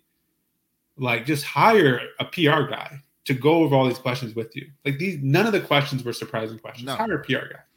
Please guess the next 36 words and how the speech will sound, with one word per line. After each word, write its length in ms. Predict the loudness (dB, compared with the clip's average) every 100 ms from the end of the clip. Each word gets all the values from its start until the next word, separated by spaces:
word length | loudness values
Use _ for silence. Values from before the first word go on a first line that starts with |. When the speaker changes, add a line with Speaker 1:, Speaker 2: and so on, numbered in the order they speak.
| _ -8
Speaker 1:
to 60 |
go 100 | -6
over 100 | -4
the 60 | -4
Speaker 2:
No. 100 | -6
Speaker 1:
questions 180 | -6 -10
with 120 | -16
you. 60 | -18 _ -4
Speaker 2:
And 160 | -2
in 120 | -4
some 240 | -6 -6 0
points, 480 | -2 -2 -10 _ _ _ _ _ _ -8
he 120 | -8
spoke 280 | -4 -6 -4
way 160 | -6 -6
too 140 | -10
much. 400 | -12 -16 -20 _ -20 _ _ _ _ -20 _ _ _ _
Speaker 1:
Right. 280 | 0 0 -2 -16 _ _ _ _ _
Speaker 2:
Like, 180 | -4 -4
Speaker 1:
Right. 80 | -6
Speaker 2:
like, 280 | -8 -12 -20 -8
we 120 | -4
gotta 200 | -2 -2
get 160 | -4
into 160 | -6 -8
the 120 | -10
covid 360 | -4 -4 -4 -8
part, 280 | -8 -8 -12 _ _ _ _ _ -8
but 120 | -4
that 140 | -2 -2
wasn't 240 | -4 -6
brought 200 | -6 -4
on 100 | -6
from 140 | -10 -14
a 40 |
question. 500 | -6 -6 -6 -10 -12